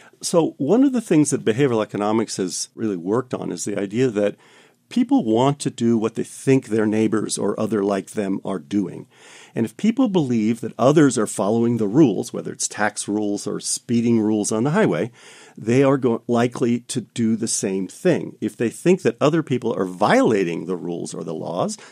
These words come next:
then they're likely to do that. And so when the tax system is complex and people are getting away with something, or the president of the United States won't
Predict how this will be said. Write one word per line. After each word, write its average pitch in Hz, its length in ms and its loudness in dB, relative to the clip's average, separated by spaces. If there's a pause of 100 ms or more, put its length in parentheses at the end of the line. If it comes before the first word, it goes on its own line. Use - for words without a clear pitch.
then 175 200 2
they're 185 200 2
likely 120 360 0
to 135 100 -2
do 156 180 0
that. 160 320 -2
And 101 140 -8
so 107 340 -2 (800)
when 113 180 0
the 104 60 0
tax 131 280 0
system 131 240 2
is 117 100 -2
complex - 680 -2 (100)
and 107 480 -2
people 113 320 -4
are 107 80 -4
getting 98 240 -2
away 110 280 0
with 117 180 -2
something, 120 500 -2
or 104 640 0
the 101 160 -2
president 107 380 -4
of 98 40 -6
the 104 60 -2
United 101 320 -2
States 123 360 0
won't 110 260 -2